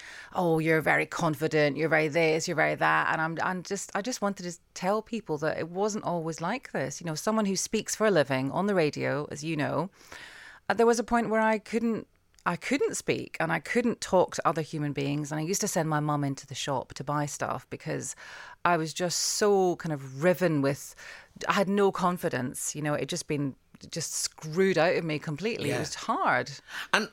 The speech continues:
Speaker 2: what I found interesting in the story, because I knew some of the background that, you know, there was going to be bullying in it and that sort of stuff,
Speaker 1: Mm.
Speaker 2: and you kind of think, "Oh, this is,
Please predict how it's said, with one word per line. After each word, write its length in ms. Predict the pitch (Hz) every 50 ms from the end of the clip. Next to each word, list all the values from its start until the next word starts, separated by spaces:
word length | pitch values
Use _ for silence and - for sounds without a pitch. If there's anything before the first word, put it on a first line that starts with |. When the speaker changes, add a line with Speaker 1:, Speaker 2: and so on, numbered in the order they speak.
| - -
Speaker 2:
what 220 | - 214 - - - -
I 140 | 151 185 240
found 180 | 269 311 269 226
interesting 320 | 180 151 151 - - 117
in 80 | 117 104
the 60 | 95
story, 180 | - 127 107
because 220 | 95 90 - 131 143
I 80 | 143
knew 400 | 143 156 170 175 175 160 151 139
some 180 | 135 - 165 156
of 40 | 135
the 60 | 120
background 520 | 117 110 98 - - 98 90 90 90 87
that, 100 | 95 90
you 60 | 90 98
know, 140 | 92 87
there 120 | 80 92 92
was 160 | 78 82 80
going 120 | - 98
to 60 | 78 -
be 80 | 92 82
bullying 460 | - 190 214 220 208 196 185 180 175
in 100 | 170 160
it 100 | 143 95
and 80 | 113
that 140 | 113 104 - -
sort 100 | 113 107
of 60 | 104
stuff, 240 | - - 131 123 -
Speaker 1:
Mm. 240 | - 160 147 131 123 -
Speaker 2:
and 120 | 104 110
you 60 | 110
kind 160 | - 127 113
of 80 | 107 -
think, 120 | 117 98 -
"Oh, 80 | 110 101
this 260 | 95 107 98 - -
is, 120 | 95 92